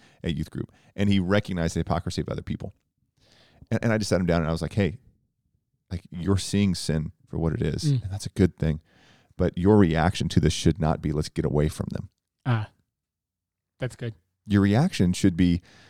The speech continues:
Speaker 1: well, one, if they're an active member of your church and your community,
Speaker 2: Mm.
Speaker 1: "Hey, be Paul to Peter." That doesn't make any sense.
Speaker 2: Mm.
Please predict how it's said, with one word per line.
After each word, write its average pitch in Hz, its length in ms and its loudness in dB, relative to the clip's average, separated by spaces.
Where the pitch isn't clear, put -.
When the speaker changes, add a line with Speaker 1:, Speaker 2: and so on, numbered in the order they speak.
Speaker 1:
well, 87 180 -2
one, 90 440 4
if - 180 0
they're 101 220 6
an 92 80 4
active 107 320 0
member 95 260 6
of 78 80 2
your 90 160 6
church - 560 -4
and 87 100 -4
your 87 100 4
community, 110 520 -2
Speaker 2:
Mm. 123 180 -2
Speaker 1:
"Hey, 135 440 0
be 113 100 -2
Paul 131 180 2
to 123 60 2
Peter." 135 320 0
That - 140 -14
doesn't 120 220 -2
make 110 160 2
any 80 100 0
sense. - 480 -10
Speaker 2:
Mm. 117 180 -2